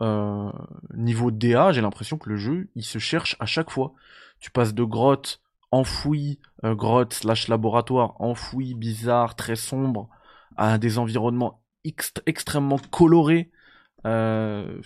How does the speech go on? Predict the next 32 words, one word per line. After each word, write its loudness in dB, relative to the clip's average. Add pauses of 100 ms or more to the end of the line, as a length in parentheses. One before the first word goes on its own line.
(200)
j'ai, -4 (1400)
j'ai 0
du 2
mal. 4
Et -2
d'ailleurs, 8
même, 6
y 0
a, 2
t'as 0
des, 2
t'as 2
des 0
environnements 2
qui -10
font -10
très -2
penser 0
à 2
Ghost -4
of -4
Tsushima. -8 (880)
La 4
D 8
A, 8
je 6
la 8
trouve -2
pas 4
cohérente, 2
en -10
fait. -18